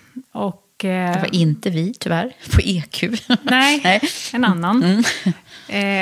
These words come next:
Speaker 1: Eh, och ja, först trodde jag de ville ha en Sverigechef.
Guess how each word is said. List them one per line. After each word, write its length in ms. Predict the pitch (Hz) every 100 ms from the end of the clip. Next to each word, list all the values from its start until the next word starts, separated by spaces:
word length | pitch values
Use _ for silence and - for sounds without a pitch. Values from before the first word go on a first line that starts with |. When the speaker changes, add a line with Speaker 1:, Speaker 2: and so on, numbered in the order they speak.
| 185
Speaker 1:
Eh, 60 | 208
och 220 | 202 - _ _ _ -
ja, 240 | - 202
först 220 | - 262 -
trodde 220 | 302 190
jag 80 | 185
de 140 | 180
ville 160 | 175 175
ha 120 | 175
en 160 | 170
Sverigechef. 720 | 170 180 170 175 262 175 -